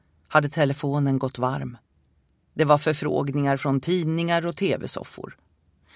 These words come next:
Linda Olofsson hade varit på henne flera gånger för programmet God kväll som sänds från Umeå. Men Bianca hade bestämt sagt nej.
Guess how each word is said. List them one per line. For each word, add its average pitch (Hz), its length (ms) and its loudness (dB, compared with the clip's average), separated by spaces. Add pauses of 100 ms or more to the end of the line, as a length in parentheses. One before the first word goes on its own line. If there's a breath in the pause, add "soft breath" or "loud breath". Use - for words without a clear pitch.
(140 loud breath)
Linda 190 360 6
Olofsson 196 720 2
hade 147 180 2
varit 135 240 0
på 135 120 0
henne 131 160 2
flera 175 340 0
gånger 160 420 2
för 139 160 -2
programmet 131 540 0
God 147 240 -4
kväll 156 380 2
som 139 160 -2
sänds 123 340 -2
från 135 200 -2
Umeå. 147 440 -2 (640 loud breath)
Men 156 220 0
Bianca 139 420 2
hade 139 180 -2
bestämt 214 600 2
sagt - 340 -4
nej. 131 400 -2